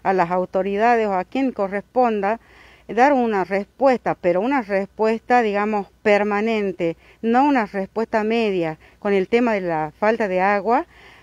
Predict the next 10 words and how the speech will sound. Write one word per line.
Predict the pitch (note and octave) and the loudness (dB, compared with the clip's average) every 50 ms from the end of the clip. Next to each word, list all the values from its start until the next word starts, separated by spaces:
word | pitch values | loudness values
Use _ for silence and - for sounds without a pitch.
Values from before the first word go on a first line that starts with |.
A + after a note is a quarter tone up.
| _ _ _ | _ _ _
Mira, | A3 A3+ A3 G3 F#3 | -2 2 2 2 2
todavía | - A3 A3 A3 A#3 B3 D4 E4+ F4+ E4+ D4 | 2 2 4 4 4 4 4 4 4 4 4
no | C4 B3+ | 2 0
empezaron | B3+ - B3+ B3 - C#4 C#4+ C#4 B3 | 2 2 0 0 2 0 0 0 0
los | G#3 F#3+ - | -2 -4 -4
calores, | _ G#3 F#3+ G3 A3+ B3 C#4 D4 D#4 D4 - | _ -2 0 2 2 2 2 2 2 0 -2
tenemos | - G#3+ A3+ A#3 B3 A#3 G#3 | -2 -2 -2 0 0 0 0
unos | F3+ F#3 F3+ | -2 -2 0
días | G#3 A#3 A3+ G#3 - | 2 2 2 2 0
cálidos | _ - G#3 G3+ G#3+ A3+ A#3 A#3+ A#3+ A#3 C#4 F4 G4+ - | _ 0 2 4 4 4 2 0 0 2 0 0 0 -4